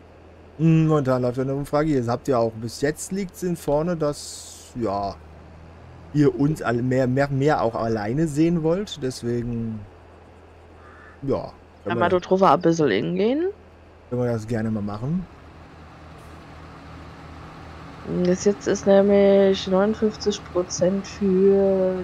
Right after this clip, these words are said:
Speaker 2: nur wir, Team Romina.
Speaker 1: Genau. So, fahr mal, du neunundfünfzig Prozent.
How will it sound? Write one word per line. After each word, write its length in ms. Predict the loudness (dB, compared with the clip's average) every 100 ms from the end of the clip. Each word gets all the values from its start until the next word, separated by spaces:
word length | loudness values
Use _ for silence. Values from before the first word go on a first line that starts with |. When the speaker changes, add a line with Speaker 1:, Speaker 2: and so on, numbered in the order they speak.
| -8 -8 -4
Speaker 2:
nur 120 | -4 -2
wir, 300 | 2 4 2 -4 -14 -18 -18 -18 -18 -16 -16 -4
Team 280 | 0 2
Romina. 240 | 0 -2 -6 -14 -18 -18 -18 -18 -18 -16 -12
Speaker 1:
Genau. 200 | -6 -6 -6 -12 -18 -18 -18 -18 -18 -18 -18 -18 -18 -16 -18 -18 -18 -18 -18 -18 -6 4
So, 200 | 4 4 -4 -14 -2
fahr 200 | 4 6
mal, 180 | 6 2
du 80 | 2
neunundfünfzig 540 | 0 0 -2 -2 -2
Prozent. 320 | -2 -2 -2